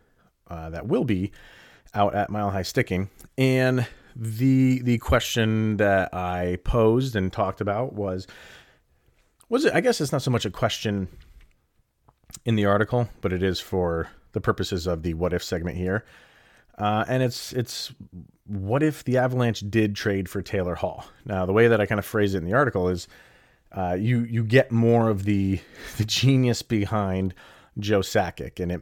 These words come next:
and not landing him makes him look even more so like a genius, not even knowing that the coronavirus would wreak havoc, uh, the way that it has. But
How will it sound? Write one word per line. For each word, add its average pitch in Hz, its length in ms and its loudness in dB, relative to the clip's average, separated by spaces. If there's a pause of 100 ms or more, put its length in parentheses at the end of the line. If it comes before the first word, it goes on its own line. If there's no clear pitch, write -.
(120)
and 90 400 0
not 120 320 2
landing 107 400 2
him 85 340 -4 (540)
makes 107 280 0
him 95 360 0
look 92 240 0 (140)
even 92 540 -2
more 110 440 0
so 98 180 0
like 90 200 -2
a 90 40 -4
genius, 87 720 -2 (1200)
not 113 280 2
even 101 200 2
knowing 104 360 4
that 90 120 2
the 90 80 -2
coronavirus 85 600 0
would 85 300 -8 (120)
wreak 98 220 -2
havoc, 92 680 -4 (400)
uh, 85 260 -6
the 90 100 -2
way 95 140 2
that 85 140 0
it - 80 -6
has. 78 520 -6 (600)
But 120 560 0